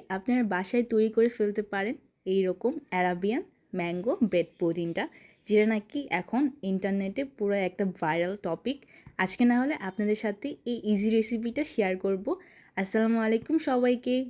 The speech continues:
welcome to ফায়েজ আলম ব্লগস। এটা তৈরি করতে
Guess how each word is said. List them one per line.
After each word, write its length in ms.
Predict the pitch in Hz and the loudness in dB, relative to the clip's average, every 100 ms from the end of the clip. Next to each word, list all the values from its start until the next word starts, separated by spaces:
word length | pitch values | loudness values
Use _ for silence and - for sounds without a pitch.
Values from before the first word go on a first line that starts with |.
| 220 | -2
welcome 300 | 165 175 175 | 0 0 -4
to 60 | 190 | -6
ফায়েজ 300 | 196 220 214 | -2 2 4
আলম 260 | 220 220 226 202 | 4 2 2 0
ব্লগস। 400 | 196 196 190 - - _ - _ - | 0 -2 -6 -12 -20 _ -20 _ -6
এটা 200 | 226 277 269 262 | 0 2 4 6
তৈরি 200 | 240 247 | 6 6
করতে 200 | 247 240 | 4 4